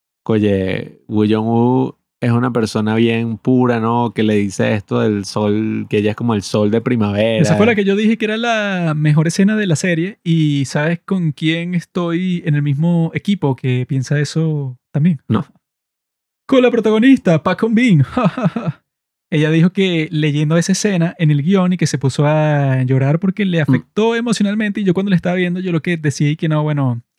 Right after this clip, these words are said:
Speaker 2: esa es la razón por la que todo el mundo ama a Uyonu.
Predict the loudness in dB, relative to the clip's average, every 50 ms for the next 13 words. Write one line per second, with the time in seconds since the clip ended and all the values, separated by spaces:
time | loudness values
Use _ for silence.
0 | _ _ _ _ _ _ _ _ _ _ _ -4 -2 0 2 2 2 2 2 2
1 | 2 0 0 0 0 0 0 0 -2 -2 -2 -2 -2 -2 -2 -2 0 0 0 2
2 | 2 2 2 2 2 2 2 2 0 0 -2 -2 -2 0 2 2 2 0 0 _
3 | 0 2 2 4 4 2 0